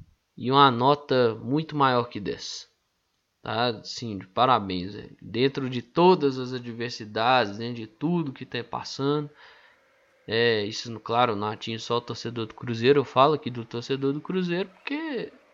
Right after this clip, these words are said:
o podcast é sobre o Cruzeiro, viu, pessoal? Mas está aí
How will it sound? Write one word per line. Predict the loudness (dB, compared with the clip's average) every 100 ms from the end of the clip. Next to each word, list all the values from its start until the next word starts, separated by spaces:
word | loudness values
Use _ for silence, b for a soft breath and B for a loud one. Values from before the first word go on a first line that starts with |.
| -12
o | -10 -10 -6
podcast | -4 -4 -6 -8 -6
é | -10
sobre | -10 -12
o | -12
Cruzeiro, | -8 -6 -4 -4
viu, | -6 -10
pessoal? | -10 -8 -10
Mas | -8 -12 -14 -14
está | -14 -12 -8 -8 -10 b b b b b -8
aí | -2 -2 -2 -6